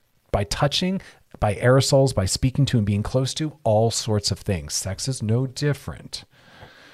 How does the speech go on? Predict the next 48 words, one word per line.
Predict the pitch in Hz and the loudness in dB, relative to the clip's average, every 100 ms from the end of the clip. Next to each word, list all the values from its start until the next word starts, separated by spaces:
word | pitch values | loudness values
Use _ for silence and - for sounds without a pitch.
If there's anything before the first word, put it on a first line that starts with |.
| - - - - _ | -20 -20 -20 -20 _
I | 123 | -2
do | 104 135 214 | -2 -4 -4
wish | 311 - - - | -6 -8 -8 -8
we | 101 | -8
were | 92 92 87 | -6 -6 -6
all | 90 87 85 80 | -4 -4 -6 -6
asking | - 87 - 87 | -8 -8 -8 -10
those | 90 | -12
questions, | - 95 - 110 | -12 -10 -10 -12
even | 95 123 143 | -12 -10 -8
outside | 151 - 214 | -6 -4 -2
of | 202 | -2
sexuality. | 113 92 - 87 85 82 87 | -4 -6 -8 -6 -6 -8 -6
"Hey, | 135 202 214 104 | -4 -2 0 -2
have | 85 98 107 | -2 -2 -4
you | 123 | -4
been | 131 | -4
feeling | - 139 127 | -4 -4 -2
healthy? | 151 202 - | -2 -2 -2
Have | 95 104 | -2 -2
you | 117 | 0
had | 123 | -2
a | |
cough | 117 113 117 139 | -2 -2 -2 -2
or | |
the | 131 | -6
flu? | - 208 175 123 | -2 0 0 2
Oh, | 147 | 0
you | 120 | 0
have? | 107 127 139 | 0 -2 -2
Let's | 117 - | -2 -2
not | 135 | -2
go | 123 117 | 0 0
to | 135 | 0
dinner | 170 208 139 | 0 -2 -4
tonight. | 98 85 71 101 - _ _ _ _ | -4 -6 -10 -14 -20 _ _ _ _
<laughs> | _ - _ - - | _ -20 _ -8 2
Let's | 151 165 | 4 4
not | 165 | 2
have | 139 107 | 0 -4
game | 101 98 92 | -4 -4 -2
night." | 85 76 73 - - - | -4 -6 -12 -14 -12 -8
<laughs> | 95 _ | -10 _
You | 90 101 | -8 -6
know, | 110 165 175 - - | -4 -6 -8 -14 -20
it's | - | -10
very | 143 135 | -8 -8
reasonable. | 143 127 101 71 73 95 | -8 -6 -8 -10 -16 -20